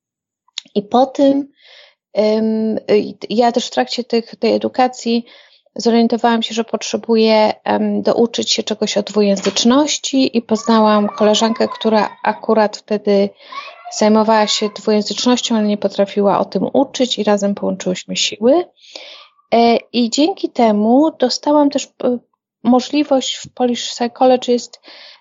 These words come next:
bycia counselorem w poradni rodzinnej. E, ze względu na swoje doświadczenie właśnie pracy z nauczycielkami, też tam z rodzicami, bo też taki projekt zrobiłam, że pracowałam z rodzicami w tych szkołach.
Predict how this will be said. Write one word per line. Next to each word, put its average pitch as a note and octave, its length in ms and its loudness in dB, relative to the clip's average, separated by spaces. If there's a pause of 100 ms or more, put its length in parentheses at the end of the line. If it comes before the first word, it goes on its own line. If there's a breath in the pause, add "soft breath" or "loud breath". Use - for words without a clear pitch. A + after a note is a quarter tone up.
(120)
bycia C4 380 0
counselorem B3 840 2
w - 80 -20
poradni A#3 460 2
rodzinnej. E3+ 680 -8 (920 loud breath)
E, G#3 100 0
ze A#3+ 120 2
względu A#3+ 280 2
na A#3 60 4
swoje A#3 220 0
doświadczenie A#3 580 0
właśnie A3+ 280 0
pracy A#3 340 0
z - 120 -12
nauczycielkami, A#3+ 800 2
też - 200 -6
tam G#3+ 240 -2
z G#3 140 -8
rodzicami, A3 760 2
bo A#3+ 120 -2
też A#3 140 -6
taki - 260 -12
projekt B3+ 420 0
zrobiłam, A3+ 400 -2
że G#3+ 100 -12
pracowałam G#3 480 -4
z - 60 -16
rodzicami D4 540 2
w C4 40 -8
tych B3 160 -2
szkołach. A#3 520 0